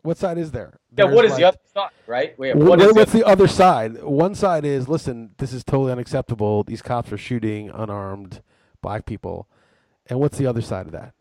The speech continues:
Speaker 2: Yeah, exactly.
Speaker 1: What's the
Speaker 2: No.
Speaker 1: other side of
Speaker 2: Yeah.
Speaker 1: that? There's, the other side
Speaker 2: There
Speaker 1: is,
Speaker 2: is,
Speaker 1: "That's okay." We were,
Speaker 2: there is.
Speaker 1: "Oh, you know, you win some, you lose some." You know, "Oh, there's, it's just gonna happen." Like, that's, what's the other side of that?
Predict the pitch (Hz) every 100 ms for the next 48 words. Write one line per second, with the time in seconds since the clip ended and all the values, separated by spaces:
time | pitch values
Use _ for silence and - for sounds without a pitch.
0 | _ _ _ _ _ _ _ _ _ 98
1 | 85 110 95 82 - - 156 170 175 160
2 | 156 180 202 135 101 - _ _ _ -
3 | 175 175 _ _ _ 160 170 185 127 117
4 | 131 - 139 - 135 143 220 - _ _
5 | - 170 175 170 196 226 226 208 208 202
6 | 196 - _ 151 165 202 196 214 185 196
7 | 220 - 127 113 135 135 143 170 190 180
8 | 160 139 _ _ _ _ _ - - -
9 | - 185 156 180 170 - 151 139 170 185
10 | - - 185 196 214 202 190 202 196 107
11 | 78